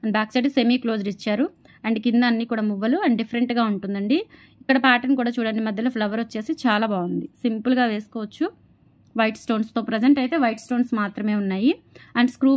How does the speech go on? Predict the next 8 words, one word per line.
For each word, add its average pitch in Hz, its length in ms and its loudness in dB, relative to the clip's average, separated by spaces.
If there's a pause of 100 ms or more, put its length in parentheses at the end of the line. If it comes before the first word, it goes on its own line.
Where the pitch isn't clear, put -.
బ్యాక్ 269 220 2
ఇయర్ 196 160 -2
రింగ్స్ 190 240 -4
అండి, 185 160 -6 (1300)
ఇయర్ 240 220 4
రింగ్స్ 240 220 0
కూడా 226 200 -2
చూసుకోవచ్చు 175 480 -8